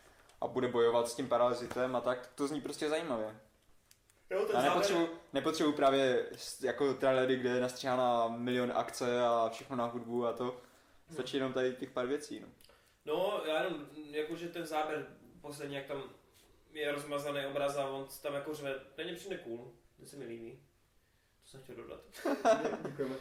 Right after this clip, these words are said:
Speaker 2: Tak jo, je to
Speaker 3: Eh,
Speaker 2: všechno z traileru?
Speaker 3: no, ještě je tam, eh, ten mrakodrap, teda ten Scarcraper s tím rokem.
Speaker 2: A ještě něco?
Speaker 3: A pak je tam ještě Cloverfield, který
Speaker 2: To řešit nebudeme, to budeme řešit až v recenzi.
Speaker 3: Jo,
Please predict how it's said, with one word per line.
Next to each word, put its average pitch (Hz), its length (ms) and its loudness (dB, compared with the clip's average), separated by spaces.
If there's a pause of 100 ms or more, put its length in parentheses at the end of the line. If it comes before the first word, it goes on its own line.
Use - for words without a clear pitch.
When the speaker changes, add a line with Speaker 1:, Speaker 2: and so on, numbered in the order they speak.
(680)
Speaker 2:
Tak 285 120 2
jo, 226 100 4
je 214 100 4
to 220 60 0
Speaker 3:
Eh, 220 40 -2
Speaker 2:
všechno 220 180 -2
z 208 40 -6
traileru? 190 340 0 (100)
Speaker 3:
no, 147 140 2
ještě 147 200 -4
je 160 100 2
tam, 170 320 0 (140)
eh, 139 160 -6
ten 160 300 0
mrakodrap, 127 520 -4
teda 120 180 -4
ten 127 180 -8
Scarcraper 123 680 -8
s - 300 -18
tím 120 200 -10
rokem. 117 420 -8 (680)
Speaker 2:
A 160 40 -10
ještě 151 200 -10
něco? 139 400 -8 (120)
Speaker 3:
A 123 380 2
pak 123 220 -10
je 131 60 -8
tam 127 200 -6
ještě - 220 -10
Cloverfield, 123 600 -6 (120)
který 113 400 -2
Speaker 2:
To 160 120 -6
řešit 175 200 -6
nebudeme, 175 280 0
to 170 60 -4
budeme 175 180 -4
řešit 175 240 -8
až 160 120 -6
v 156 60 -12
recenzi. 143 420 -10
Speaker 3:
Jo, 113 220 -2